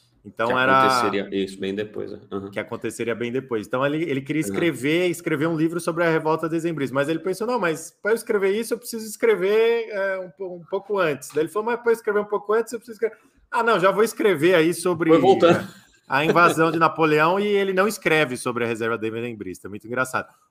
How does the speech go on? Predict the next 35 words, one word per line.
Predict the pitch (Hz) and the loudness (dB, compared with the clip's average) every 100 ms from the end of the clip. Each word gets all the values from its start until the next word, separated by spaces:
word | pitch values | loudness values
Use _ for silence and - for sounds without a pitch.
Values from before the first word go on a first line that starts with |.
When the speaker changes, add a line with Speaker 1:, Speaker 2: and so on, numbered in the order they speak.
| _ | _
Speaker 1:
O | 113 | -4
livro, | 120 143 151 170 160 113 | 0 0 2 2 2 -2
vou | 110 | -6
dar | 113 117 | -2 -2
um | 123 123 | -4 -10
pequeno | - - 110 | -18 -12 -10
spoiler | 135 - 95 92 | -10 -8 -8 -8
aqui: | - | -10
o | 98 | -8
livro | 113 127 | -6 -6
termina | 135 151 139 135 160 190 202 202 _ _ _ - | -2 -2 0 -2 0 2 2 -2 _ _ _ -6
com | 139 | -4
uma | 151 151 | 2 2
centelha | 151 - 180 185 - 170 185 196 208 - _ | 2 -2 -4 -2 0 2 2 0 -2 -10 _
da | 127 135 143 143 | -2 0 2 0
revolta | 135 131 131 143 | -2 -2 -4 -4
dezembrista, | 127 127 131 127 92 85 - 85 | -8 -6 -8 -8 -10 -12 -16 -14
né? | 117 - _ _ _ 95 | -14 -16 _ _ _ -10
É, | 95 95 92 90 87 85 85 85 _ _ _ _ | -6 -6 -6 -8 -10 -12 -16 -20 _ _ _ _
é, | 95 92 90 90 87 95 - | -6 -6 -6 -10 -12 -16 -20
isso | 98 107 - | -16 -12 -4
é | 120 107 | -4 -4
genial, | 95 110 95 78 80 | -6 -8 -8 -10 -12
genial, | 90 92 80 | -14 -12 -14
na | 85 | -12
verdade. | 85 82 90 | -12 -10 -10
Speaker 2:
Aham, | 95 | -8
Speaker 1:
Quem, | 92 95 90 | -10 -12 -14
Speaker 2:
aham, | 92 92 82 _ | -16 -16 -18 _
aham. | 101 | -16
Speaker 1:
muito | 98 113 | -6 -4
legal. | 110 87 76 _ - _ _ - | -2 -4 -10 _ -20 _ _ -4
É, | 101 104 104 104 101 104 - 135 | -2 0 0 0 -2 -4 -6 -6
então, | 131 135 143 151 175 | -6 2 4 6 4
ele, | 180 175 180 180 170 165 156 | 4 4 4 4 4 4 2